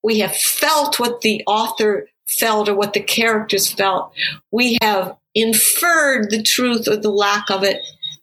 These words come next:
And then that leads us to a place, if we're very lucky, in which we leap into our own thoughts. That's the contemplative function. That's the generative function, where insight is possible.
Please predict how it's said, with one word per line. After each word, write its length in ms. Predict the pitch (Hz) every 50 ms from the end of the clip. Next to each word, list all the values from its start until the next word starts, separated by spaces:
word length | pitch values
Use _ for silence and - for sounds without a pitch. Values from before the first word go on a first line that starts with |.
| _ _
And 280 | - 202 214 202 202 196
then 380 | 226 262 262 254 247 247 220 -
that 360 | 220 226 226 226 - - 226
leads 340 | 220 214 226 226 220 208 -
us 180 | 214 208 - -
to 200 | - - 220 226
a 100 | 214 220
place, 520 | - - 196 185 180 175 175 - - - _ _
if 340 | - 165 175 381 381 - -
we're 220 | 285 269 269 262
very 300 | 220 226 220 202 196 190
lucky, 500 | 180 180 175 180 180 - - 180 180 - - - - - - - _ _ -
in 80 | 214
which 220 | 214 220 214 - -
we 100 | 185 185 170
leap 540 | 175 175 185 208 226 277 262 - - - - - - -
into 200 | 202 208 208 202
our 220 | 190 190 185 -
own 220 | - 180 185 180 175
thoughts. 500 | - 175 160 - - - - - - - -
That's 240 | 220 233 226 - -
the 100 | 247 247
contemplative 880 | 240 240 220 214 214 - 233 208 202 - - 196 190 - - 190 180
function. 560 | - - - 175 170 175 - - - - - - - - - - - - -
That's 260 | 208 226 240 - -
the 180 | - 240 214 190
generative 720 | 170 - 208 220 220 220 220 220 208 202 208 - 175 170
function, 600 | - - 175 170 165 165 - - - 147 160 156 - - - _ _ -
where 320 | - 196 196 180 - - -
insight 840 | 208 226 226 233 240 226 220 - - 202 175 170 170 175 - - - - - - - - - - _ _ _
is 260 | - 190 190 185 - -
possible. 720 | - - - - - - - - - - - - -